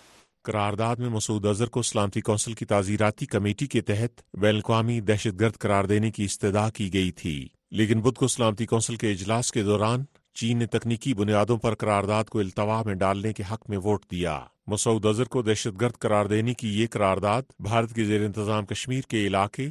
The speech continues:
پلوامہ میں چودہ فروری کو ہونے والی خودکش حملے کے تناظر میں پیش کی گئی تھی،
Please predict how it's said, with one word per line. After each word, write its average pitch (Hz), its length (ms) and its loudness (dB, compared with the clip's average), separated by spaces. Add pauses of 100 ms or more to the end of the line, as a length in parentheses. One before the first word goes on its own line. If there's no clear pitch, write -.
(220)
پلوامہ 107 460 2
میں 127 100 -2
چودہ 113 420 0
فروری 110 300 0
کو 117 140 -2
ہونے 107 200 -2
والی 107 180 0
خودکش - 640 -6
حملے 107 240 2
کے 110 80 -2
تناظر 104 480 2
میں 110 100 0
پیش 104 300 -2
کی 101 180 -2
گئی 95 180 2
تھی، 80 340 -6